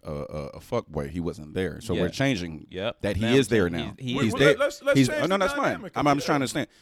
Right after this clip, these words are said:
Speaker 1: So he's there now, and she's on some fuck shit. She's on some toxic shit.
Speaker 2: Read that, John Doe. I can't see that
Speaker 3: What
Speaker 2: part.
Speaker 3: if she wants to control your input? Kina Black, it sounds like it doesn't really matter. If the woman has the mentality of "my kid, my name," it's an issue.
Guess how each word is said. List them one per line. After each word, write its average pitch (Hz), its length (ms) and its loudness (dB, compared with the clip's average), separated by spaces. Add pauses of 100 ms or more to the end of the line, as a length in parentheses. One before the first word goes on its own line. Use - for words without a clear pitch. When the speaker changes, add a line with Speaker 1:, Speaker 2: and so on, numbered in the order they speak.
Speaker 1:
So 123 140 2
he's 113 240 2
there 185 280 6
now, 107 380 4
and 107 120 -6
she's 180 280 -4
on 123 180 2
some 107 160 -2
fuck 185 280 4
shit. 87 360 -4
She's 143 220 -2
on 123 120 2
some 101 160 -6
toxic - 400 -2
shit. - 260 -10 (200)
Speaker 2:
Read 143 140 -20
that, 110 240 -20
John 101 100 -10
Doe. 98 100 0
I 101 60 0
can't 92 240 -14
see 87 120 -20
that 82 80 -20
Speaker 3:
What 147 120 -8
Speaker 2:
part. 175 80 -8
Speaker 3:
if 165 60 -14
she 185 100 -14
wants 165 240 -12
to 160 60 -20
control 151 400 -14
your 139 140 -14 (100)
input? 151 440 -18 (600)
Kina 151 260 -16
Black, 143 360 -10
it 123 100 -12
sounds 160 280 -14
like 135 160 -8
it 123 80 -12
doesn't 123 300 -14
really 117 220 -14
matter. 113 420 -14 (340)
If 123 140 -16
the 135 100 -12
woman 165 280 -10
has 147 200 -6
the 139 120 -20
mentality 131 580 -10
of 117 120 -12
"my 123 180 -12
kid, 127 260 -14
my 117 160 -14
name," 135 260 -16
it's 120 160 -16
an 120 100 -16
issue. 87 320 -16